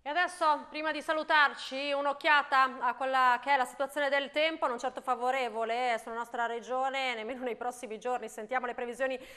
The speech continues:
dell'Osmerarpa. Noi, eh, ci fermiamo qui con questa edizione, ritorna la diretta alle ore quindici a più tardi. Buona visione su D-News T V.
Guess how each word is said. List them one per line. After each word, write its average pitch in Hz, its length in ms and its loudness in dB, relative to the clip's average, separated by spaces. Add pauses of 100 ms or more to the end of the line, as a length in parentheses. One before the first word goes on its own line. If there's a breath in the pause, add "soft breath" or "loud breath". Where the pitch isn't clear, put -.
(140 loud breath)
dell'Osmerarpa. 302 1000 8
Noi, 294 240 2
eh, 269 140 4
ci 277 120 -6
fermiamo 269 760 4
qui 320 200 -6
con 240 160 -6
questa 269 400 -2
edizione, 311 760 0
ritorna 269 400 0
la 247 140 2
diretta 254 480 -2
alle 233 180 -4
ore 262 300 -2
quindici 254 340 -8
a 226 40 -8
più 226 140 -12
tardi. 220 440 0
Buona 220 200 -8
visione 240 300 -10
su 247 140 -18
D-News 214 240 -10
T 214 100 -16
V. 170 80 -18